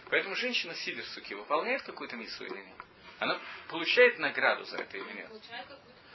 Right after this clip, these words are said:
Speaker 1: Какую-то получает. Кто получает большую награду? Мужчина или женщина за то, что он сидел в суке?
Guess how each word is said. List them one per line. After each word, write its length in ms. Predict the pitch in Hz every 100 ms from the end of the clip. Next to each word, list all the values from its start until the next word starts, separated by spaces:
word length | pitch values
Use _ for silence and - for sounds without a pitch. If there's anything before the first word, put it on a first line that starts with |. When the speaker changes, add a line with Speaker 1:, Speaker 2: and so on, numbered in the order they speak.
| - -
Speaker 1:
Какую-то 360 | 151 - 262 240
получает. 500 | 175 170 - 92 -
Кто 220 | - 208
получает 400 | 196 170 160 131
большую 320 | 127 113 113
награду? 400 | 98 98 101 92
Мужчина 420 | 107 110 - 226
или 160 | 208 135
женщина 400 | 143 165 - 127
за 100 | 117
то, 80 | 123
что 160 | - 123
он 60 |
сидел 280 | - 113 110
в 60 | 104
суке? 320 | - -